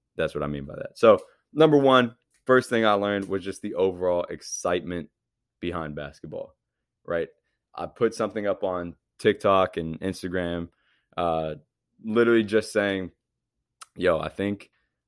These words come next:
I think the basketball culture is a little bit more excited over here," right? Not that it's a better basketball culture, not that more people play,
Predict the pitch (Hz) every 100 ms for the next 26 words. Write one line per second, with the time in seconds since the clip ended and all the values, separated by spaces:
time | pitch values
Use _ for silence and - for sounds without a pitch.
0 | _ - - 110 101 92 104 113 110 107
1 | - 110 110 107 92 90 104 107 98 95
2 | 98 95 87 _ _ _ - - - -
3 | 110 95 82 78 71 78 80 - _ _
4 | 87 87 95 101 - 123 123 117 85 80
5 | 104 127 87 78 71 - - - 78 -
6 | 95 101 113 123 95 107 107 110 95 85
7 | - 113 87 78